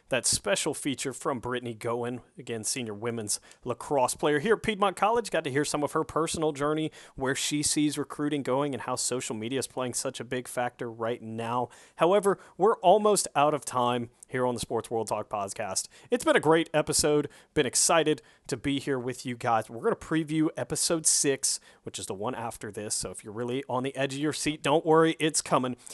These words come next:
You've heard this name in a couple different episodes of the podcast. If you wanna go back and count 'em, you can. But Danielle Percival is a name that you've heard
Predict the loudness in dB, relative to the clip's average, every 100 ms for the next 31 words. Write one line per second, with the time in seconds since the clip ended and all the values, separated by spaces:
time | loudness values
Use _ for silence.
0 | -10 0 2 6 6 6 6 2 2 0
1 | -2 -4 -14 -20 -20 _ _ -6 -4 0
2 | 0 0 0 -2 -2 -4 -6 _ -2 -2
3 | 0 0 -2 -2 4 4 4 0 -2 -4
4 | -6 -4 -2 0 -2 -4 -6 -10 -6 -4
5 | -4 -4 -10 -8 -6 -4 -6 -10 -8 -6
6 | 0 0 2 2 2 2 0 -2 -6 -8
7 | -6 -4 -2 -2 -4 -4 -2 -2 -4